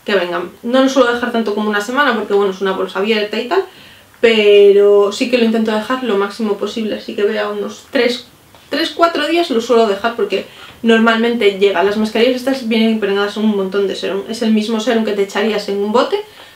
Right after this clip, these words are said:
pero concentrado en esto. Y me gustan mucho. Y lo que os decía, yo creo que aquí vienen diez o algo así. Y en verdad, por ejemplo, estas están impregnadas en la esencia esta, de esta casa, de Secret Key.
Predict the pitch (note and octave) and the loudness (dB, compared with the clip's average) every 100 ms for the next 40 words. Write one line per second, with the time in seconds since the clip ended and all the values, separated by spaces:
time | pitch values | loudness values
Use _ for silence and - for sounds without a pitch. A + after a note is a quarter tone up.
0 | - D4 E4 D#4+ D4 C#4 C#4 C#4+ C#4+ A#3 | -6 -2 0 0 0 0 0 2 2 2
1 | G#3+ F3 - - - - - - - - | -2 -4 -6 -10 -10 -16 -16 -16 -16 -6
2 | A#3 G#3+ G3+ G#3 G#3 G3 F3 - G3 G#3+ | -2 2 2 0 -2 -4 -6 -8 -10 -10
3 | - - - - - - - - A#3+ G#3+ | -20 -20 -20 -20 -20 -20 -20 -6 0 2
4 | G#3 G#3 G3+ G#3 F#3 F#3+ G3+ G3+ G3+ G#3 | 2 -2 0 0 2 2 4 2 0 -2
5 | A#3 G3 G3 F#3 F#3+ G3 F#3 A#3 A#3+ - | 0 0 0 0 0 -2 -2 -4 -6 -8
6 | _ - - - E4+ F#4+ E4 E4+ E4 D#4+ | _ -20 -18 -2 4 4 4 2 2 0
7 | D4+ D#4+ C#4+ D4+ - D4+ - E4 - B3 | -2 -2 0 0 0 -2 0 -2 0 -2
8 | - C#4+ C#4+ C#4 C#4 C4+ - C4+ B3+ B3 | 0 0 2 0 -2 -2 2 4 4 4
9 | B3+ D4+ D4 C4 A#3 G#3+ A#3 A#3 B3 A3+ | 2 2 2 2 2 2 0 2 2 2
10 | - F#3 G3+ G3+ G3+ - G3 D4+ D#4+ E4+ | 0 -2 0 2 2 0 -2 -2 -2 -2
11 | C4+ A3 B3 A#3+ A#3 A#3 - E4 | 0 0 -2 0 -2 -2 -4 -4